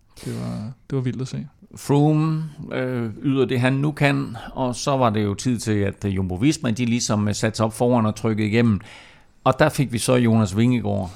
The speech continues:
Speaker 2: at se, altså, øh, det bedste, jeg nogensinde har set ham køre,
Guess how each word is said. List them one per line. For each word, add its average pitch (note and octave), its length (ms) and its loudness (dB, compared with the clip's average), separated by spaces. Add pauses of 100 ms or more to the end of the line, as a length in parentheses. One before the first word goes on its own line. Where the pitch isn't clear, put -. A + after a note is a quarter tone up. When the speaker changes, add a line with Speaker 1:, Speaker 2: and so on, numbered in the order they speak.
(120)
Speaker 2:
at A#2 140 -2
se, A#2 320 -2 (120)
altså, G#2 560 -2 (180)
øh, - 120 -10 (480)
det C3 120 2
bedste, C#3 360 4
jeg C3 120 6
nogensinde B2+ 640 2
har G2 100 0
set G#2+ 280 -2
ham G2 160 -2
køre, A2+ 480 0